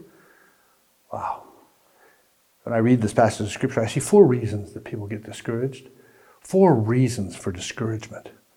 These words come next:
Number one, fatigue. Fatigue. The first reason is people get tired.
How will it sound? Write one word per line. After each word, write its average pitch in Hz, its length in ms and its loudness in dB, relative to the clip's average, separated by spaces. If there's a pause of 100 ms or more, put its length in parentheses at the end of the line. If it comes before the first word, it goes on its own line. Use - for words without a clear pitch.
(120)
Number 117 140 -4
one, 113 340 0 (840)
fatigue. 117 600 -6 (1080)
Fatigue. - 580 -8 (1900)
The - 80 -20
first 170 240 -6
reason 101 300 -4
is 104 100 -10
people 110 240 -10
get - 100 -14
tired. - 460 -10